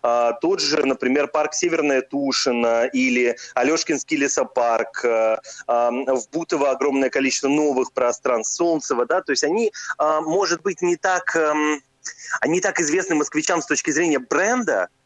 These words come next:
но важно, что город наконец осознал, что, м, э, качество пространств на периферии не должно уступать. Вот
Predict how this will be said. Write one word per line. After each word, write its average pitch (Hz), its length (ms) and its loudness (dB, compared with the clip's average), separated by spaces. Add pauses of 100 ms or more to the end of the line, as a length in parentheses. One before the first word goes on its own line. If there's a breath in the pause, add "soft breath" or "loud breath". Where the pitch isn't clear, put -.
(260 loud breath)
но 147 160 0
важно, 160 460 2
что 151 480 2
город 208 420 -2
наконец 156 440 0
осознал, 147 520 0
что, 123 380 0
м, 123 260 0
э, 117 340 2 (200)
качество 151 640 -2
пространств 131 720 -2
на 123 80 0
периферии 170 600 -2
не 135 160 0
должно 135 640 0 (260 loud breath)
уступать. - 600 -2 (220 loud breath)
Вот - 140 -4